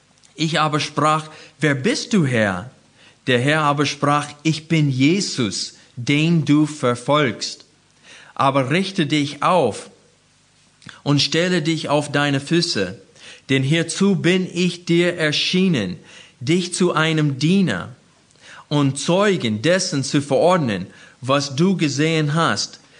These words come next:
wie auch dessen, worin ich dir ersch-, erscheinen werde. Ich werde dich herausnehmen aus dem Volk und den Nationen,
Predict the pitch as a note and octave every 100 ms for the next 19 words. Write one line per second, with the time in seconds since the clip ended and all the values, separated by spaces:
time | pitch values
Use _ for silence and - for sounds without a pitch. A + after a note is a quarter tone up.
0 | _ A#2+ E3 - D#3 E3+ - E3+ F#3+ F#3+
1 | C3 G#2 G#2 A#2+ C3+ E3 F3 E3+ D#3 D3+
2 | - D#3 D#3+ D#3+ - - - B2+ - F3+
3 | D#3+ C#3+ C3 - C#3+ D3 D3 C#3+ B2+ C#3
4 | D#3 D3 G2+ F2 - _ - - - -
5 | D3+ D3+ D3 F3 F#3 D#3+ D#3 F3+ F3 D#3
6 | D3 D#3+ G3 G3 B2 A2 G2 F2 - -
7 | _ _ _ _ - - - D3 E3 -
8 | D3 D3 D3 - D3+ C#3 G#2 - - -
9 | - _ _ C#3+ D#3 E3 - D3 C#3 C3+
10 | C#3 - C#3+ C#3+ A2 E2+